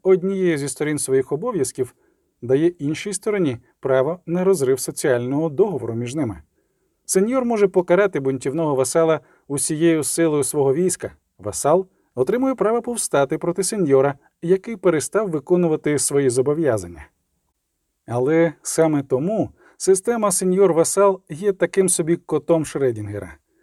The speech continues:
Сталість зв'язків тут пов'язана з необхідністю постійного оцінювання ситуації тут і зараз, і не може вважатися незмінною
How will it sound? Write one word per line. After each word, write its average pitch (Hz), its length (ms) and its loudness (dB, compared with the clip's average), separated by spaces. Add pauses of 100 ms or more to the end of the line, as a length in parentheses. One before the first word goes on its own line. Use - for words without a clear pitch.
(300)
Сталість 220 440 -4
зв'язків 170 480 0
тут 170 180 0
пов'язана 160 580 2
з 135 60 -4
необхідністю 160 800 0 (280)
постійного 160 580 -2
оцінювання 156 640 0
ситуації 170 640 2
тут 156 280 -4
і 151 40 0
зараз, 156 460 -2 (640)
і 180 80 -4
не 208 120 -4
може 233 260 2
вважатися 170 560 4
незмінною 165 640 2